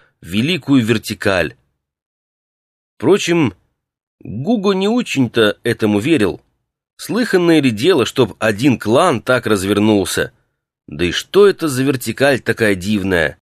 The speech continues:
Над Москвой висела сплошная пелена туч. Темная, рыхлая, скрывшая небо от горизонта до горизонта. «Скоро дождь», — решил Гуго, — «и это хорошо».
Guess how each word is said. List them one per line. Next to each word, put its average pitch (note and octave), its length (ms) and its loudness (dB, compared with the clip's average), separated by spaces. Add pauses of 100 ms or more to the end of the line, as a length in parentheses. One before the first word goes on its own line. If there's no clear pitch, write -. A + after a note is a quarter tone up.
(960)
Над E2+ 220 -4
Москвой E3 580 0
висела C3+ 460 0
сплошная C3 760 0
пелена A2+ 400 2
туч. - 460 -8 (760)
Темная, C3+ 640 2
рыхлая, G#2 480 0
скрывшая A#2 600 -2
небо B2 340 4
от F#2+ 100 -2
горизонта G2+ 640 0
до F2+ 100 -2
горизонта. F#2 800 -2 (1080)
«Скоро F3 400 2
дождь», — G#2+ 600 0
решил F#2+ 360 -2
Гуго, — F#2 480 -2 (320)
«и - 120 -10
это E3+ 240 -2
хорошо». G2 580 0